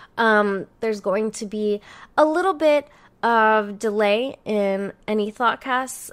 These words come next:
I will try to do one tomorrow morning, but I'm heading to the States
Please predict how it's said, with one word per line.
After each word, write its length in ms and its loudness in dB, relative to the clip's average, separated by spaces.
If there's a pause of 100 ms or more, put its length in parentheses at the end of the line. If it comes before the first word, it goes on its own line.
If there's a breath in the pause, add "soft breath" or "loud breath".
I 440 0
will 220 -2
try 400 -2
to 120 -8
do 140 -4
one 200 -2
tomorrow 300 -4
morning, 600 -2 (420 loud breath)
but 220 0 (180)
I'm 240 0
heading 400 -4
to 160 -10
the 80 -4
States 580 -8